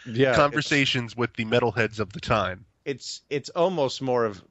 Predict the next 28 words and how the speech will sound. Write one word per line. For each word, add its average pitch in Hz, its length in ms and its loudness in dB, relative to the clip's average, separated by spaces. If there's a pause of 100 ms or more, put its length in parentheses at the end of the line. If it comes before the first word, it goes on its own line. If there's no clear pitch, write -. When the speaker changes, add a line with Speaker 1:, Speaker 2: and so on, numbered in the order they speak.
(120)
Speaker 1:
like, 98 260 -4
footage 104 460 -6
they 101 120 -2
would 95 140 -6
show 107 240 -2
at 95 80 -6
the - 80 -12
trial. 85 560 -4 (120)
You 95 140 -6
know, 82 160 -6
here, 90 200 -6
well, 92 120 -2
here's 95 180 -4
the 87 140 -2
evidence. 90 360 0
Speaker 2:
<laughs> - 0 -
Speaker 1:
It's - 100 -8
more 185 160 2
like 123 240 2
evidence 104 460 -6
footage 85 400 -12
than 87 160 -12
it 82 80 -14
is 85 260 -12 (320)
any 101 160 -8
sort 95 240 -8
of 85 100 -14
expose. 87 540 -10